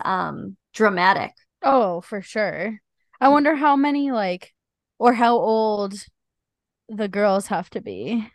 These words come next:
Speaker 1: Yeah.
Speaker 2: Like,
Speaker 1: Right,
Speaker 2: do
Speaker 1: it
Speaker 2: they also have to be around his age or
Speaker 1: You wanna
Speaker 2: cougars?
Speaker 1: see a bunch of, are you saying the women are gonna be way, way younger or way, way older?
Speaker 2: <laughs> Wait, wait, cougars is
Speaker 1: Cougars
Speaker 2: the
Speaker 1: would be
Speaker 2: one
Speaker 1: old.
Speaker 2: that is older.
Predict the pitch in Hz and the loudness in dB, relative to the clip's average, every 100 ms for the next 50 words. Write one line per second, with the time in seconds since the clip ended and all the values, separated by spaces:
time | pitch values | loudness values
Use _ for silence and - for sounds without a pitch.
0 | _ 208 196 214 208 185 185 _ _ 220 | _ -8 0 4 4 2 -2 _ _ 2
1 | 233 233 208 202 202 226 262 247 240 - | 4 6 6 6 6 6 4 2 2 0
2 | 220 247 240 233 233 240 233 _ _ _ | -2 0 0 0 0 -2 -6 _ _ _
3 | _ - 247 240 240 226 226 226 226 233 | _ -2 2 2 2 -2 -4 -4 -4 -4
4 | 233 190 170 160 151 160 185 - - 269 | -6 -6 -6 -4 -6 -8 -10 -2 4 6
5 | 262 381 - - 254 226 240 247 247 _ | 8 6 4 0 -2 2 2 0 -6 _
6 | - - 359 370 392 539 392 392 381 359 | -4 6 8 8 4 2 0 0 0 -2
7 | 269 277 311 302 269 269 254 247 220 - | -2 -2 0 -2 -2 -4 -4 -4 -4 -4
8 | 208 240 - 240 220 214 214 269 349 392 | -2 2 2 2 -2 -2 -4 -2 -4 -2
9 | 349 285 262 269 269 269 254 226 240 247 | 0 0 0 -2 -4 -4 -6 -6 -8 -8
10 | - - - - 339 415 415 285 - _ | -12 -14 -16 4 6 8 6 4 0 _
11 | 262 320 262 208 - - 359 415 - 427 | 0 4 4 4 2 6 8 8 6 4
12 | - - - _ _ _ - 453 415 381 | 4 -4 -16 _ _ _ -2 2 6 4
13 | 508 523 480 311 330 320 285 277 277 302 | 4 -2 4 6 8 6 6 6 6 4
14 | 262 - 269 302 302 262 208 185 180 | 2 2 6 6 6 2 0 -2 -2